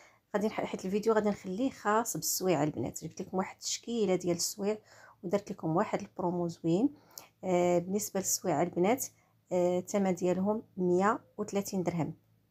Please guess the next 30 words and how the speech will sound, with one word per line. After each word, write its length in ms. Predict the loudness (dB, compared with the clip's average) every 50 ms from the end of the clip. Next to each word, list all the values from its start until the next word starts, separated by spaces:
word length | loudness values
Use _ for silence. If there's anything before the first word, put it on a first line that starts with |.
| _ _ -6
نورمالمون 460 | -4 -2 0 0 2 2 2 2 2
مية 120 | 2 2 0
وخمسين 400 | 0 -2 -4 -6 -4 -2 -2 -2
درهم، 180 | -2 -2 -4 -4
حاليًا 320 | -2 -2 0 0 2 2 2
مية 360 | 2 2 0 0 0 -2 -2 -4
وثلاثين 480 | -8 -8 -6 -6 -6 -4 -2 -4 -2
درهم 260 | -2 0 0 0 0 -2 -4
برومو. 420 | -4 -2 0 2 4 4 4 4 2 -4 -20 -20 -20 -20 -20 -20 _ -6
آه، 340 | -2 0 2 4 4 2 2 0
وهذه 320 | 0 0 2 2 0 0
تشكيله 400 | -2 -4 -6 -6 -4 -4 -4 -4
كبيره 500 | -6 -6 -10 -10 -8 -4 -2 0 0 0
ديال 180 | 0 -2 -2 -4
السوايع، 360 | -2 -2 -4 -2 -2 -2 -2
يعني 180 | 0 2 2 2
الموديلات. 600 | 2 2 2 0 0 0 0 0 0 -2 -2 -6 -16 _ _ -20 -20 _ _ -10
اللي 100 | -6 -4
عجبتها 300 | -4 -2 -2 -4 -4 -4
شي 140 | -6 -6 -4
حاجه 220 | -2 -2 -2 -2
تاخذ 300 | -2 -4 -6 -6 -6 -8
صوره 280 | -10 -8 -4 -2 0 0
من 120 | 0 0
لا 100 | 0 0
فيديو 260 | 0 -2 -4 -4 -6 -8
وتحطها 300 | -8 -10 -10 -8 -8 -6
لي 100 | -6 -6
في 100 | -4 -2
الواتساب. 440 | -2 -2 -2 -2 -4 -4 -4 -4